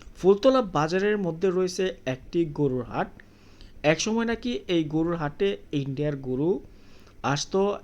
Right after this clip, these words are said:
এবং বাংলাদেশের মানুষেরা এখান থেকে গরু কিনে নিয়ে যেত। বর্তমানে যেহেতু ইন্ডিয়ার গরু আসতে পারে নাই, তাই বাংলাদেশের গরুগুলো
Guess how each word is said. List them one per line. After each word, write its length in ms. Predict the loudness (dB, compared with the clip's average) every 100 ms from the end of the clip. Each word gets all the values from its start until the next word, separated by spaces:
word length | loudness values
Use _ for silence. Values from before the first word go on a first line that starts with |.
| -4
এবং 220 | -2 -2 -4 -8 -18 -20 -10 -6 -2
বাংলাদেশের 580 | 0 2 2 2 2 2 0
মানুষেরা 460 | 0 -4 -2 -2 -2 -4 -8
এখান 200 | -6 -6 -8
থেকে 200 | -8 -4 -4 -6 -16 -20 -20 -8 -6 0
গরু 260 | 2 4 4 0
কিনে 300 | -2 -2 0 0 2
নিয়ে 180 | 2 0
যেত। 160 | -4 -8 -12 -16 -20 -20 -20 -20 -2 2
বর্তমানে 520 | 4 4 4 4 2 2 0
যেহেতু 380 | 0 0 0 0 0 0 2
ইন্ডিয়ার 300 | 2 2 0 0
গরু 200 | 0 2 0 -2 -8
আসতে 240 | -6 -10
পারে 240 | -10 -8 0
নাই, 100 | 0 0 -6 -18 -20 -20 -12 2
তাই 140 | 2 4
বাংলাদেশের 540 | 0 0 2 2 4 2 2
গরুগুলো 380 | 2 4 6